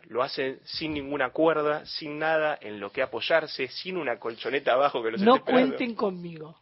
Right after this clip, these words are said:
Speaker 1: <laughs> Claro, no, no cuenten con nadie, es un nivel de locura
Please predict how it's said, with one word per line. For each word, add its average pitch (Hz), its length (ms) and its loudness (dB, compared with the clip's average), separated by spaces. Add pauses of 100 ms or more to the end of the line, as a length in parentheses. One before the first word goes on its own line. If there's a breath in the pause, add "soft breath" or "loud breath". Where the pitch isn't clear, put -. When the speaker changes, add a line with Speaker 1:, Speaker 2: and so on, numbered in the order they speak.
Speaker 1:
<laughs> - 220 -10
Claro, 123 360 2
no, 123 180 4 (400 loud breath)
no 131 140 8
cuenten 165 300 2
con 131 120 2
nadie, 147 200 6
es 135 100 -4
un 131 80 -4
nivel 131 220 2
de 123 80 4
locura 113 560 2